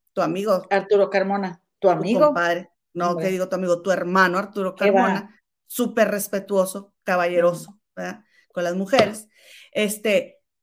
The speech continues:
Speaker 1: que él dice, yo, dijo Arturo Carmona, "Yo escuché esa canción y yo le decía a Alicia, sácala." Pero cuando ellos terminan, la disquera le dice, "Es que es el momento de sacarla", y la sacaron. Y
Speaker 2: Eso es lo
Speaker 1: entonces
Speaker 2: que
Speaker 1: todo el
Speaker 2: pasó.
Speaker 1: mundo,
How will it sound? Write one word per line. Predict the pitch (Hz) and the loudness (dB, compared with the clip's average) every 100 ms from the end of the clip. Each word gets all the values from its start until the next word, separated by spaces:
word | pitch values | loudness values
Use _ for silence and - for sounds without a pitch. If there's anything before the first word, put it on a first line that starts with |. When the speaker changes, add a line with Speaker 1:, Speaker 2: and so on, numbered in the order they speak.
| _ _ _ _ | _ _ _ _
Speaker 1:
que | 247 226 220 | 2 4 4
él | 226 - | 2 -2
dice, | 214 254 262 240 - - | -2 -2 0 -2 -2 -6
yo, | 196 190 240 240 233 226 | -12 -2 0 0 -4 -6
dijo | 220 233 | -8 -4
Arturo | 226 226 220 | -4 -4 -6
Carmona, | 214 214 214 - 190 - | -8 -8 -10 -10 -16 -2
"Yo | 247 269 339 | 2 4 2
escuché | 359 - 247 233 | -2 -10 -10 -8
esa | 226 226 | -10 -8
canción | 185 180 214 254 254 - - | -8 -6 -4 -2 -4 -6 -8
y | 208 | -6
yo | 196 190 | 0 0
le | 196 | 0
decía | 226 220 | -2 -4
a | |
Alicia, | 202 190 180 170 | -6 -6 -8 -8
sácala." | 196 240 247 208 156 - _ _ _ | -6 -6 -6 -8 -8 -16 _ _ _
Pero | - 202 196 | -2 -2 0
cuando | 196 165 156 | -4 -4 -4
ellos | 160 196 | -6 -6
terminan, | - 294 359 330 294 302 - _ _ _ - | -8 -6 -2 0 2 0 -6 _ _ _ -8
la | 185 190 | -2 -2
disquera | 190 202 180 | 0 -2 0
le | 196 | 0
dice, | 196 196 185 - | -2 -4 -6 -6
"Es | 196 190 | -6 -6
que | 214 | -8
es | 226 | -6
el | |
momento | 220 196 180 190 | -4 -4 -4 -6
de | 202 | -6
sacarla", | 190 175 185 - | -8 -8 -8 -6
y | 156 | -8
la | 143 | -10
sacaron. | 156 - 147 135 _ _ _ _ _ _ - | -14 -8 -8 -8 _ _ _ _ _ _ 0
Y | - | 2
Speaker 2:
Eso | - 294 | 4 4
es | |
lo | 277 | 2
Speaker 1:
entonces | |
Speaker 2:
que | 285 | 2
Speaker 1:
todo | - 180 | 2 2
el | |
Speaker 2:
pasó. | 175 | 0
Speaker 1:
mundo, | 175 | -4